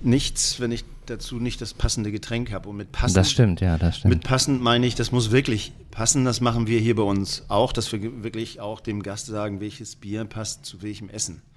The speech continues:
Speaker 2: Mhm.
Speaker 1: Das haben wir gestern aktuell gemacht. Wir haben gestern Grünkohl auf die Karte gebracht.
Speaker 2: Ah, gut.
Speaker 1: Und da passt nicht jedes Bier dazu. Also ich kann, äh,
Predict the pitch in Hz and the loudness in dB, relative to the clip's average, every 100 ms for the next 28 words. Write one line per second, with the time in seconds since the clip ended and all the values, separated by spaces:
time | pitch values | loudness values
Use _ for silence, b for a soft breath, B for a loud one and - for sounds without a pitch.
0 | B 92 131 - B - 104 101 107 110 | B 6 6 2 B -6 -4 -2 -4 -4
1 | 110 - 107 110 113 113 107 - 98 101 | -8 -12 -6 -2 0 0 -2 -6 -8 -8
2 | 104 101 - 101 101 107 135 151 135 120 | -8 -10 -10 -10 -8 -4 -4 -4 -6 -8
3 | 117 131 120 113 107 107 110 - 170 196 | -12 -12 -12 -12 -14 -10 -10 4 4 6
4 | 127 123 143 - B B B B B B | 4 4 2 -2 B B B B B B
5 | 120 110 113 147 - 104 95 92 90 - | 0 2 4 2 2 -2 -2 -4 -8 -8
6 | 98 90 85 - 85 85 98 104 - - | -8 -8 -10 -14 -16 -14 -12 -12 -14 -12
7 | 123 120 120 117 110 110 113 | -4 -2 -2 -2 -2 -2 -2